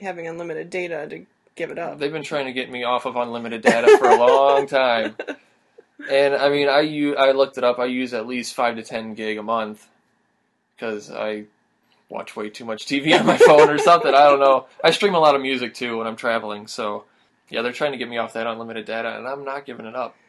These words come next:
Speaker 1: You're
Speaker 2: No
Speaker 1: like, "Nice
Speaker 2: way.
Speaker 1: try." <laughs>
Speaker 2: Nice try.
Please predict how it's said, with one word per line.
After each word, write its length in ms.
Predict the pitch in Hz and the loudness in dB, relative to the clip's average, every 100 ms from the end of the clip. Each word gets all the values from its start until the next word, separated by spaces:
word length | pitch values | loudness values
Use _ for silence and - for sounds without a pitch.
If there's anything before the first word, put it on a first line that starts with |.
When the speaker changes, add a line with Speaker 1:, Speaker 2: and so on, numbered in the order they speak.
| _ _ _ _ | _ _ _ _
Speaker 1:
You're 120 | - 269 | -14 -6
Speaker 2:
No 120 | 269 | -2
Speaker 1:
like, 160 | 294 277 | -2 0
"Nice 400 | 311 320 311 339 | 2 4 2 0
Speaker 2:
way. 160 | - | 0
Speaker 1:
try." 680 | 359 403 415 427 381 427 427 - | 4 6 6 6 4 4 2 2
<laughs> 280 | - - - | 0 0 -2
Speaker 2:
Nice 260 | 143 427 | -2 0
try. 440 | - 117 - - | 0 -6 -12 -16